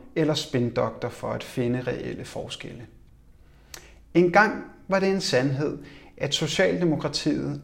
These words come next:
altid var at foretrække i regeringskontorerne frem for Venstre, fordi S-toppen trods alt var påvirkelig for pres fra fagbevægelsen.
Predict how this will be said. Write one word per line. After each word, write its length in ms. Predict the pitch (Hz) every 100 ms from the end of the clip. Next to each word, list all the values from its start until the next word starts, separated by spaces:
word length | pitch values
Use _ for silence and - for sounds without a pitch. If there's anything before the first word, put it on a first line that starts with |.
| -
altid 540 | 185 151 - - 143
var 160 | 139 123
at 60 | 123
foretrække 800 | - 127 143 - 127 131 120 107
i 40 |
regeringskontorerne 1160 | 110 110 151 - 147 - 139 135 139 - 131 127 - - -
frem 340 | - 120 -
for 160 | - 120
Venstre, 500 | 131 139 139 156 151 - - -
fordi 540 | - 185 233 - 139
S-toppen 520 | 147 - 165 143 143 143 -
trods 420 | - - 165 170 -
alt 380 | - 156 - - - - -
var 180 | - 170
påvirkelig 720 | 170 160 131 135 139 143 135 139 - -
for 100 | 113
pres 500 | - 123 127 - - -
fra 120 | -
fagbevægelsen. 880 | 160 120 117 113 117 117 113 -